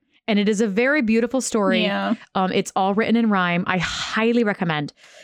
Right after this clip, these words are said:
Speaker 1: But just some little bits from this is you learn that Anna is an avid writer. She grows up riding, um, in all weather.
Speaker 2: Mm-hmm.
Speaker 1: She is on her horse, and that is a hobby that she loves
Speaker 2: Mm-hmm.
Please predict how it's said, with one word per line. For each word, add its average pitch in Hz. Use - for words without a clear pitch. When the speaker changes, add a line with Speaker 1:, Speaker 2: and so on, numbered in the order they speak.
Speaker 1:
But 214
just 226
some 262
little 247
bits 202
from 190
this 170
is 175
you 196
learn 208
that 220
Anna 185
is 185
an 185
avid 160
writer. 156
She -
grows 180
up 190
riding, 202
um, 175
in 220
all 202
weather. 160
Speaker 2:
Mm-hmm. 226
Speaker 1:
She 180
is 165
on 190
her 202
horse, 233
and 180
that 170
is 175
a 185
hobby 165
that 160
she 170
loves 160
Speaker 2:
Mm-hmm. 226